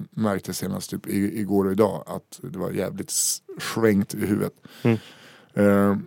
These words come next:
Speaker 1: men då är det bara att komma i-, igång med träningen igen, tror jag.
Speaker 2: Bra, men du har ju, du har ju det bästa verktyget.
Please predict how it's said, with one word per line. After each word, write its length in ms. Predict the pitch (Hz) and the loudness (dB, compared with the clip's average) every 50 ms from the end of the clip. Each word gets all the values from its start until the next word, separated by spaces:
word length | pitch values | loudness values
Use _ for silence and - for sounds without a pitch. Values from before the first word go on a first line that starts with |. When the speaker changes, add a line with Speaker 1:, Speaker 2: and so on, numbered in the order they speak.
| - - - - | -12 -20 -14 -6
Speaker 1:
men 160 | - 113 113 | 0 2 4
då 120 | 113 120 131 | 6 6 6
är 40 | 139 | 6
det 60 | 139 | 8
bara 280 | 127 120 117 110 110 107 | 8 8 10 10 10 8
att 80 | 104 | 6
komma 260 | - 107 104 98 104 107 | 4 2 2 2 2 0
i-, 380 | 104 101 101 101 101 104 107 | 0 0 0 0 -2 -2 -2
igång 180 | 104 98 98 95 | 0 2 4 4
med 100 | 95 87 | 4 2
träningen 340 | - 95 95 98 110 110 110 | 0 -4 -2 -2 -2 -2 -4
igen, 160 | - 85 - | -4 -6 -10
tror 120 | - - - | -12 -16 -20
jag. 380 | - _ _ _ _ _ - | -20 _ _ _ _ _ 4
Speaker 2:
Bra, 140 | - 147 151 | 6 8 8
men 160 | 135 135 139 | 10 10 12
du 120 | 139 143 135 | 12 12 12
har 140 | 131 143 139 | 12 12 12
ju, 120 | 139 139 | 12 12
du 160 | 123 143 127 | 10 10 10
har 120 | 127 143 143 | 10 12 12
ju 220 | 135 123 117 113 113 _ _ _ _ _ _ | 12 10 8 2 -6 _ _ _ _ _ _
det 100 | - 123 | 0 0
bästa 520 | 113 107 - 143 131 - - - - 127 | 2 6 4 4 6 4 0 0 2 4
verktyget. 580 | 117 117 110 104 - - 110 90 - - - - | 6 6 4 4 2 -2 -2 -2 -4 -12 -14 -20